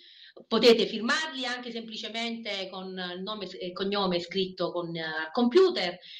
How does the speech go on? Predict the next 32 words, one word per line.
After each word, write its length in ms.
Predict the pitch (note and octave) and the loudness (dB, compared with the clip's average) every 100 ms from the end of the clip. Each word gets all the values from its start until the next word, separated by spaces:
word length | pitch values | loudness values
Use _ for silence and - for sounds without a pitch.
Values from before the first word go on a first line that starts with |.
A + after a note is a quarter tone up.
| - | -12
ma 200 | A#3+ C#4+ | -2 0
non 180 | C#4 F4 | 0 -2
vanno 300 | E4+ C#4+ B3 | -4 -4 -4
firmati 320 | A#3+ A#3 A3 | -8 -8 -8
e 40 | A3 | -8
scansionati. 800 | - F#3+ G3+ F#3+ E3 D#3+ A#3 C4 | -12 -12 -10 -10 -10 -10 -10 -4
Eh, 200 | A#3+ A3+ | -2 -2
vi 140 | B3+ | -4
dico 200 | D4 D4 | -4 -2
anche 300 | B3+ A#3+ A#3 | -2 -2 -2
perché. 480 | G#3+ F#3 - D#3 D3 _ - - | -4 -6 -10 -14 -14 _ -20 -2
Non 160 | A#3+ C#4 | 6 8
è 100 | B3+ | 8
necessario, 600 | A3 A3+ A3 - F#4 D4+ | 6 0 -2 0 0 0
innanzitutto 420 | G#3+ G#3+ B3 A#3 | -4 -6 -8 -6
perché 200 | G3+ A3 | -8 -8
voi 180 | G#3+ A3+ | -4 -4
entrate 720 | A3 A3 G3 F3 F3 F3 - - | -4 -2 -2 -2 -4 -6 -10 -14
in 100 | G#3 | -12
istanza 400 | G#3 C4 C4 A3+ | -2 0 2 0
online 260 | G#3+ G#3 | -2 -2
con 100 | F#3+ | -4
uno 160 | F#3 F3+ | -8 -8
spid, 480 | F3+ A#3 A3+ D3+ D#3 | -10 -8 -8 -8 -14
quindi 260 | G#3 G3 | -12 -8
con 180 | F3+ F3 | -8 -8
una 180 | F3 F3+ | -6 -6
vostra, 540 | F#3+ A3 - F#3+ F#3 | -6 -8 0 4 4
ehm, 540 | F3+ F3+ F3 E3+ E3+ E3+ - - | 2 -4 -4 -4 -8 -12 -14 -16
una 160 | - F#3+ | -6 -2
vostra 380 | G3 G3 - G3 | 0 -2 0 2
identità, 680 | F3+ F3+ F#3 F#3 G#3 F3+ | 4 2 0 -2 -2 -2